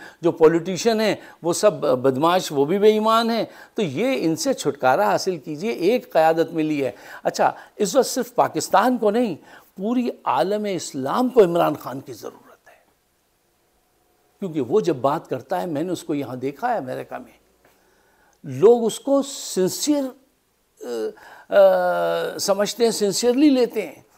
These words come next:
कि हाँ, ये बात जो कह रहा है, इसमें ये पॉइंट है, ये, ये कह रहे हैं। वरना मुसलमानों की जब कभी कहीं पिटाई होती है ना, तो अमूमन एक आम अमेरिकन ऐसे सोचता है, "अरे, ये तो बहुत गुंडे, बदमाश, दहशतगर्द हैं, इनको अगर कोई मार रहा है, इंडिया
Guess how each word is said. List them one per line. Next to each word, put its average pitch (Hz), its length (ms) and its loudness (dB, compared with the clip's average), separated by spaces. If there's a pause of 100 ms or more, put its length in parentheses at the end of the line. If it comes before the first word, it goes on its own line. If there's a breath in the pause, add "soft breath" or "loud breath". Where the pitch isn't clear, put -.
(180)
कि 190 60 -2
हाँ, 156 200 -4
ये 151 120 -2
बात 135 220 -4
जो 139 120 -6
कह 135 180 -2
रहा 151 120 0
है, 147 60 2
इसमें 135 260 -6
ये 131 140 -4
पॉइंट 139 500 -10
है, - 280 -8 (500)
ये, 143 160 -2
ये 127 180 -6
कह 143 220 -2
रहे 170 120 -6
हैं। - 60 -10 (280 loud breath)
वरना 247 200 0
मुसलमानों 185 600 0
की 233 100 -4
जब 208 200 0
कभी 208 180 0
कहीं 196 280 -2
पिटाई 165 380 2
होती 190 280 -2
है 247 80 -2
ना, 254 160 0 (320 loud breath)
तो 214 100 2
अमूमन 240 300 -2
एक 214 160 -4
आम 208 220 4
अमेरिकन 208 460 0
ऐसे 180 240 0
सोचता 170 340 0
है, 214 120 2 (260 loud breath)
"अरे, 202 180 6
ये 202 180 6
तो 196 120 -2
बहुत 180 200 2
गुंडे, 165 380 0
बदमाश, 151 500 4
दहशतगर्द 151 600 0
हैं, 175 80 2
इनको 160 260 -2
अगर 160 160 2
कोई 165 120 0
मार 139 300 2
रहा 165 120 4
है, 156 120 2
इंडिया 147 380 2